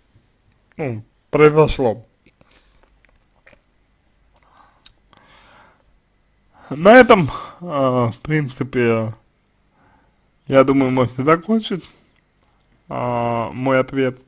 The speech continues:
Я надеюсь, что это было полезно для вас. Надеюсь, что это было, а,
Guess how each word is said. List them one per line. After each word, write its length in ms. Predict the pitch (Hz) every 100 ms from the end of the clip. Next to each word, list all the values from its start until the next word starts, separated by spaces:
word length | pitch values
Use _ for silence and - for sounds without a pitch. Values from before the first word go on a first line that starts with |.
| _ _ _ _ _ _ _ _ _ _ _ _ _ _ _ _ _ _ _ _ _ _ _ _ _ _ _
Я 160 | 151 165
надеюсь, 480 | 170 147 143 139 123
что 560 | - 131 127 123 110 113 _ _ _ _ _ _ _ _ _ _ _ _ _ _ _ _ _
это 260 | 127 123 127
было 480 | 123 131 120 101 113 - _ _ _ _ _ _ _
полезно 420 | 127 139 196 202
для 200 | 175 165
вас. 180 | 160 143 - - _ 131
Надеюсь, 400 | 123 123 120 113
что 580 | - 127 117 110 110 113 _ _ _ _ _ _ _ _ _ _ _ _ _ -
это 240 | 127 127
было, 520 | 120 123 120 113 107 120 _ _ _ _ _ _ _ -
а, 540 | 120 113 107 107 110